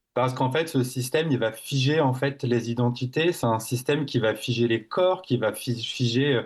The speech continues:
les vécus, en fait, des personnes et que, eh bien, en fait, on se rend compte que ce système est très présent, même de manière implicite. Et,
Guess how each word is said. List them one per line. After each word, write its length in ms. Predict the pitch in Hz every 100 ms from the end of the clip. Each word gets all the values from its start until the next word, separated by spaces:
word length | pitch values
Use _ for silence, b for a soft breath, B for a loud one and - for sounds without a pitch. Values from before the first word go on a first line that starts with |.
| B B -
les 160 | 123
vécus, 400 | 123 135 127 202
en 120 | 175 135
fait, 180 | 127
des 180 | 123 120
personnes 520 | 120 120 - 180 196
et 120 | 139 127
que, 260 | 147 170 B B B B
eh 100 | 127
bien, 200 | 123 139
en 240 | 139 131 127
fait, 180 | 180 147
on 60 |
se 100 | 131
rend 140 | 131 127
compte 180 | 175
que 120 | 165 127
ce 160 | 127
système 420 | 123 123 170 165
est 80 | 120
très 260 | - 135 131
présent, 520 | - 135 127 175 220
même 160 | 151 135
de 80 | 120
manière 340 | 120 120 131
implicite. 720 | 131 131 143 135 - 208 -
Et, 220 | 151 147